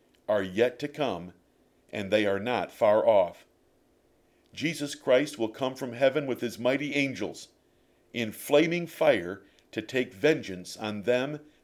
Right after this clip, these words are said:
that do not know God and do not obey the gospel. But those who believe in him will be glorified and will admire him at the very same event.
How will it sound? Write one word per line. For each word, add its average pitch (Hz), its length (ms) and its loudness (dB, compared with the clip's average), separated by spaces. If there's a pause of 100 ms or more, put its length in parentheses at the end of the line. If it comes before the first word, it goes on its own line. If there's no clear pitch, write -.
that 95 220 -6
do 156 160 0
not 143 280 -4
know 139 220 0
God 107 540 4 (400)
and 110 160 -4
do 107 100 -2
not 110 240 0
obey 117 360 0
the 101 120 -4
gospel. 107 640 -2 (1080)
But 90 200 -8
those 156 340 4
who 151 100 2
believe 139 440 0
in 107 120 -4
him 92 360 -8 (420)
will 123 200 0
be 113 140 -2
glorified 113 1040 2 (460)
and 123 160 -4
will 127 140 2
admire 123 480 2
him 107 400 -2
at 113 160 0
the 110 100 0
very 127 400 -2
same 127 460 -2
event. 101 560 -6